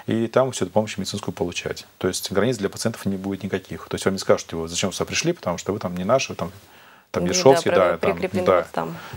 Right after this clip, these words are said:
Speaker 1: Не к нашей амбула-, не к нашей амбулатории или поликлинике.
Speaker 2: Кадровый вопрос в связи с этим укрупнением не встал остро? Хватает специалистов?
Speaker 1: А, кадровый вопрос у нас остро стоял, стоит уже давно.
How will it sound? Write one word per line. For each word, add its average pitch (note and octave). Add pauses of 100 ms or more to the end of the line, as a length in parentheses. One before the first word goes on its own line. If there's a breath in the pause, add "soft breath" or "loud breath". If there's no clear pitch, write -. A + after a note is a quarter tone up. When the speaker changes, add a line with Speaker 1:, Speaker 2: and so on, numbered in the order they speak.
Speaker 1:
Не -
к -
нашей F#2+
амбула-, F#2
не G2+
к G2+
нашей G#2
амбулатории F#2+
или F#2
поликлинике. E2+ (760 loud breath)
Speaker 2:
Кадровый F#3+
вопрос F#3+
в -
связи E3+
с E3+
этим E3+
укрупнением E3+
не F3
встал A#3+
остро? -
Хватает A3+
специалистов? -
Speaker 1:
А, F2
кадровый A2
вопрос A2
у A2
нас G2+
остро G2
стоял, F#2
стоит -
уже F2
давно. G2